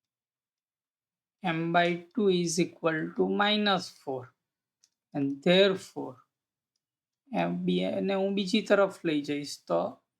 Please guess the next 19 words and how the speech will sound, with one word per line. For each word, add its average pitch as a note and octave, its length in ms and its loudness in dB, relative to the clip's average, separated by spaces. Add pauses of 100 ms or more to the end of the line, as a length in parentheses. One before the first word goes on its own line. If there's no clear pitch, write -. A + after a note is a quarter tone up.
(100)
માઇનસ D3+ 840 -8 (220)
એઇટ. C#3+ 380 2 (1120)
માટે D#3 240 -2
એમનો D3 380 -2
જવાબ D#3 380 0 (100)
મને D3+ 280 -6
મળશે C#3+ 540 -4 (640)
માઇનસ C3 760 -4 (140)
આઠ. B2+ 360 -4 (2000)
હવે G3 200 8 (220)
વિધાનો G3 400 6
ખરા F3 380 4
છે F#3+ 220 0
કે F#3 180 0
ખોટા D#3 500 2 (340)
તે D#3+ 120 4
આપણે C#3 380 2
જોવાના B2+ 480 -4
છે. C3 220 2